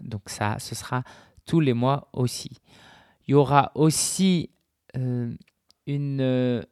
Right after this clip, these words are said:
un forum. Il y a un forum où tu peux, ah non, j'en ai déjà parlé, pardon. <laughs> Ce que je voulais, alors, c'était quoi ? Oui, il y a des vidéos coulisses où, euh, je raconte ce que je fais. Donc ça aussi, je te l'ai,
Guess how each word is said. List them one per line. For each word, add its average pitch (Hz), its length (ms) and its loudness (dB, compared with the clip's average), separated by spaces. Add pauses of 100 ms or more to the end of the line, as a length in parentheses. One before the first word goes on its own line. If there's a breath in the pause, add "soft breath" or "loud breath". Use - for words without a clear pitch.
(240)
un 117 320 -6
forum. 160 420 2 (500)
Il 107 200 -6
y 123 100 4
a 185 140 6
un 139 140 0
forum 123 480 -2 (160)
où 127 100 -4
tu - 300 -18
peux, - 180 -12
ah 123 100 -4
non, 127 140 0
j'en 107 140 -6
ai 101 80 -8
déjà 101 160 -8
parlé, 107 260 -10
pardon. 113 260 -14 (140)
<laughs> - 640 -16
Ce - 180 -10
que 147 160 -6
je 123 100 -8
voulais, 131 200 -4 (440)
alors, 110 260 -10
c'était - 420 -14 (100)
quoi ? 143 480 -12 (320 loud breath)
Oui, 165 260 0
il - 60 -12
y 151 80 2
a 165 60 4
des 156 360 4
vidéos 147 440 -2
coulisses 147 920 -8 (340)
où, 143 280 -6 (400)
euh, 123 440 -10
je 113 120 -4
raconte 123 500 -2
ce - 100 -18
que - 120 -10
je - 180 -12
fais. 180 220 -2
Donc 120 220 -8
ça 113 160 -8
aussi, 107 300 -12
je - 100 -16
te - 100 -16
l'ai, 120 60 -14